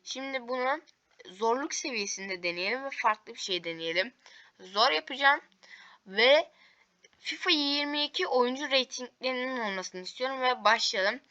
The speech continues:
Merih Demiral mi, Fernandinho mu? Daha yüksektir. Seksen üç rating. Sergio Agüero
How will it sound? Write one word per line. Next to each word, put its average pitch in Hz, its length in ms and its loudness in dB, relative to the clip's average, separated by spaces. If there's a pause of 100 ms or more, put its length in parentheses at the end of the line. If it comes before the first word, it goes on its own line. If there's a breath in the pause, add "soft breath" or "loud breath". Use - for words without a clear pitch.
(300 soft breath)
Merih 233 340 2
Demiral 233 380 2
mi, 240 160 -2
Fernandinho 220 800 2
mu? 214 360 -2 (420)
Daha 226 200 -6
yüksektir. 190 840 -8 (520)
Seksen 214 380 -4
üç 214 260 -4
rating. 170 420 -4 (2750 soft breath)
Sergio 214 460 8
Agüero 240 600 6